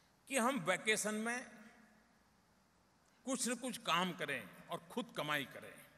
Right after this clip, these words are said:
धनी परिवार के बच्चे भी अपनी पहचान छुपा करके ऐसी जगह पे जाते हैं और ऐसे काम करते हैं, खुद को ट्रेन करना चाहते हैं।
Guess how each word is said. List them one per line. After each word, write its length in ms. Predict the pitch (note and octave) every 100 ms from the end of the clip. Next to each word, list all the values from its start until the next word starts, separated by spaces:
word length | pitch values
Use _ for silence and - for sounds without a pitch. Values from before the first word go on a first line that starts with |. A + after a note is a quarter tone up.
| - - _ _ - A#2
धनी 240 | E3+ B3
परिवार 400 | A#3 A3+ A3 G#3
के 80 | G3+
बच्चे 320 | F3+ - F3+
भी 320 | D#3+ A3 D#3 - - - - - - - -
अपनी 360 | D#3 - G#3 A3+
पहचान 580 | A3+ E3 E3 G3 F#3+ G3
छुपा 360 | E3+ D#3 E3+
करके 720 | E3+ E3 C#3+ F3 A3 B3 C4+ - - - - - -
ऐसी 340 | G3 G#3+ - B3+
जगह 260 | A3+ A3
पे 160 | A3+ A3+
जाते 300 | F#3+ G3+ A3
हैं 200 | G#3+ B3
और 320 | B3 G#3+ - - - - - -
ऐसे 300 | G#3+ G#3+ B3
काम 300 | A#3+ G#3+ A3+
करते 300 | A3+ G#3 B3+
हैं, 180 | C#4 -
खुद 160 | A3
को 140 | - B3
ट्रेन 380 | - A3 A#3+ A3
करना 260 | F#3+ D#3+
चाहते 420 | C#3 A#2 G2 -
हैं। 100 | G2+